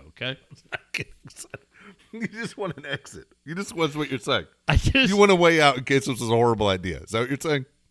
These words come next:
Speaker 1: I don't think it will be. I think it'll be so
Speaker 2: In all
Speaker 1: fu-
Speaker 2: the years of doing the show, it's the first time I ever spit up, dude. That was funny as shit. <laughs>
Speaker 1: Um, but
Speaker 2: <laughs> I was drinking right when Jeff said, "Don't, let's not get excited."
Speaker 1: Yeah.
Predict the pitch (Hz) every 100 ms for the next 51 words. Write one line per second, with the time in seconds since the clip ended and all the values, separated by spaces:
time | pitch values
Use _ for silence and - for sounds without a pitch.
0 | - 175 208 208 196 175 147 123 87 69
1 | _ _ 135 143 185 190 156 143 - 160
2 | 202 208 180 220 165 202 139 147 131 131
3 | 107 95 131 127 110 104 - - 104 80
4 | - 80 87 110 131 - 127 101 - -
5 | - 427 - - - _ _ _ - _
6 | 180 170 180 180 175 156 _ _ - -
7 | - - - - 190 175 - _ - -
8 | _ 247 - 247 220 135 220 247 202 -
9 | 202 185 - 135 143 151 - 143 - 117
10 | - 104 110 123 131 127 117 110 101 -
11 | 101 87 73 _ - 185 165